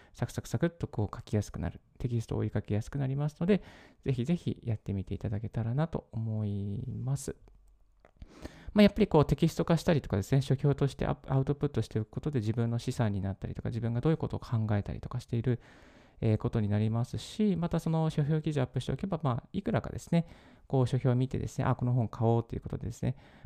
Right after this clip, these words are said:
まあ、こう本を買ってくれる方もいらっしゃるかなと思いますので、まあ、そういうふうに、あの、ちょっと小銭稼ぎをすることもできるかなと思います。でもやっぱりこう、あの、なんだろうな、まあ、書評の場合はですね、本の場合はそんなにね、Amazonだとですね、あの、紹介率は高くないので、確か五か、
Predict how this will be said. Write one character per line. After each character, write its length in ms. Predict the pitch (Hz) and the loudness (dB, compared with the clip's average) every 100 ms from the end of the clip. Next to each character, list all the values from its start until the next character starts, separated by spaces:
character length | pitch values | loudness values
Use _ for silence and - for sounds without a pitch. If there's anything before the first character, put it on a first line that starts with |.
| - | -6
ま 60 | |
あ、 20 | 131 | -2
こ 120 | 117 | -2
う 40 | |
本 160 | - 120 | 0 -4
を 20 | |
買 140 | - - | -4 -6
っ 20 | |
て 80 | - | -2
く 100 | 110 | 2
れ 60 | |
る 100 | 117 | 2
方 220 | - - | 0 0
も 220 | 185 139 - - | 0 0 -4 -2
い 80 | |
ら 80 | 110 | -2
っ 20 | 110 | 0
し 100 | 123 | 0
ゃ 20 | |
る 80 | 110 | -2
か 160 | 110 - | -2 0
な 140 | 127 | 0
と 80 | 110 | 0
思 160 | 104 107 | -2 0
い 40 | |
ま 120 | 117 | -2
す 100 | 120 | -2
の 80 | 127 | 0
で、 160 | 151 147 - - - - | 0 0 -6 -20 -10 -4
ま 60 | |
あ、 40 | 127 | 0
そ 120 | 135 | 2
う 20 | |
い 140 | 123 | 2
う 40 | 117 | 4
ふ 60 | |
う 80 | 131 | 4
に、 180 | 107 95 - | 4 0 -2
あ 80 | 104 | -4
の、 80 | |
ち 80 | 104 | -2
ょ 40 | 113 | -4
っ 40 | |
と 80 | - | -2
小 140 | - | 0
銭 220 | 113 107 107 | 2 2 2
稼 360 | 107 107 104 | 0 -2 -2
ぎ 60 | 107 | -2
を 60 | 113 | -4
す 160 | - | -2
る 80 | 110 | -4
こ 120 | - | -2
と 100 | 262 | 0
も 100 | 262 | 2
で 120 | 139 | 2
き 80 | 123 | 0
る 100 | 117 | 0
か 100 | - | 2
な 120 | 151 | 2
と 100 | - | 0
思 120 | 113 101 | -2 -2
い 20 | |
ま 100 | 107 | -2
す。 140 | - - - _ _ _ - | -4 -10 -20 _ _ _ 0
で 60 | |
も 60 | 226 | 2
や 60 | |
っ 40 | 202 | 4
ぱ 80 | 208 | 2
り 60 | |
こ 280 | - 175 - | 6 4 4
う、 280 | - - - - | -6 -18 -6 4
あ 100 | 156 | 8
の、 400 | 156 151 147 143 | 10 8 8 6
な 120 | 143 | 4
ん 20 | |
だ 60 | 104 | 2
ろ 60 | |
う 20 | |
な、 240 | 104 127 - - - | 0 -2 -4 -14 -8
ま 140 | - 131 | -2 0
あ、 20 | |
書 120 | - | 2
評 280 | 131 196 190 - | 2 2 0 -4
の 160 | - 180 | -4 0
場 140 | 180 | 2
合 40 | |
は 80 | 175 | 2
で 80 | 151 | 0
す 80 | - | -6
ね、 80 | 139 | -10
本 200 | - 330 | -6 -2
の 80 | 269 | 2
場 100 | 127 | 2
合 0 | |
は 60 | |
そ 120 | - 214 | 4 4
ん 100 | 277 | 4
な 80 | |
に 100 | 277 | 4
ね、 140 | 208 180 - - - - | 4 2 -4 -20 -12 0
Amazon 300 | 185 156 127 | 2 4 2
だ 100 | 110 | 0
と 120 | - | 0
で 60 | 95 | -2
す 100 | - | 2
ね、 140 | 110 | 2
あ 80 | 120 | 2
の、 80 | 117 | 2
紹 160 | 131 | 0
介 160 | 120 120 | 2 0
率 200 | 101 - | 0 -4
は 60 | - | -6
高 240 | - 117 | -2 -2
く 140 | - | 0
な 120 | 107 117 | 2 2
い 60 | |
の 80 | 104 | 2
で、 60 | - | -2
確 160 | 143 | -2
か 100 | - | -4
五 160 | 101 110 | -2 -2
か、 220 | - | 0